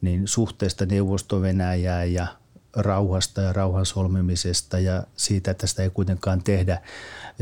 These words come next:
tehdä tota, että se on tärkeä päämäärä ja ehdoton tavoite, mutta sitä ei solmita millä ehdoilla tahansa, niin sitä oli käyty jo aika paljon siinä. Että voitaneen ehkä sanoa myöskin, että julkinen mielipide oli pikku-, oli niinku pikkuhiljaa niinku kääntynyt siihen niin, että kyllä se rauha nyt tehdään siinä niin, että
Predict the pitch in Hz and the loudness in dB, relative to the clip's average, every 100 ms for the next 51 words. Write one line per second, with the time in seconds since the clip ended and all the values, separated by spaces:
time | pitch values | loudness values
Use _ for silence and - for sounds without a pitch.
0 | 92 101 92 85 98 90 92 - 107 - | 2 4 4 0 -2 0 0 2 2 6
1 | 120 110 104 95 - 110 104 95 95 92 | 4 4 2 2 2 4 4 4 4 2
2 | 92 101 101 90 92 85 104 101 98 90 | 2 2 2 2 0 2 2 4 4 2
3 | 92 90 95 - 95 - 95 95 92 - | 0 0 0 -2 -4 0 2 2 0 0
4 | 104 92 90 92 104 104 95 92 87 92 | 0 2 2 4 4 4 4 2 2 2
5 | 90 - 101 92 90 98 92 - 117 120 | 2 2 4 4 4 2 2 2 2 6
6 | 131 107 - 82 85 87 87 - 90 90 | 6 4 2 2 2 0 -2 0 2 2
7 | 95 92 - - - 57 - - - - | 0 -2 -2 -2 -4 -6 -10 -12 -12 -10
8 | - - - - 95 - 98 123 117 110 | -8 -10 -12 -2 0 4 8 8 8 6
9 | 104 120 101 117 110 110 113 - 101 95 | 6 6 8 8 8 8 6 4 2 2
10 | - 95 - - 117 110 107 107 113 110 | 2 2 0 4 6 6 6 8 8 6
11 | 98 98 98 92 107 - - 104 98 113 | 4 4 4 4 0 -2 2 2 4 4
12 | 98 - - 110 - 98 98 98 95 107 | 2 2 0 0 2 4 4 4 4 4
13 | 101 95 95 - 101 98 95 92 - 92 | 4 4 4 2 4 6 4 2 0 -2
14 | 95 87 95 98 90 87 90 - 92 82 | 0 2 4 6 6 4 2 2 4 4
15 | 85 90 - 92 87 90 85 - 90 | 2 2 2 2 4 4 2 0 -2